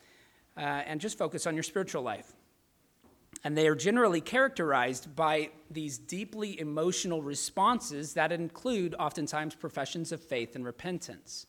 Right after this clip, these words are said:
or even rededications of your life to God. Oftentimes, that was what it was about, was rededicating your life to God,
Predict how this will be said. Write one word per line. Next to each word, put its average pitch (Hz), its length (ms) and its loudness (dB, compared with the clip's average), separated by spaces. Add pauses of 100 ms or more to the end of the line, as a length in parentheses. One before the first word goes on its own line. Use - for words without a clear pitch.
(480)
or 135 120 0
even 143 280 0
rededications 147 960 6
of 123 120 -6
your 123 120 -2
life 117 260 -2 (440)
to 131 120 -10
God. 117 320 0
Oftentimes, 123 840 -4 (380)
that 131 200 -2
was 123 220 -4
what 123 160 -2
it 120 80 -6
was 120 180 -6
about, 117 380 0
was 113 240 -8 (120)
rededicating 135 840 -2
your 117 140 -6
life 110 400 -8 (460)
to 123 120 -12
God, 110 380 -2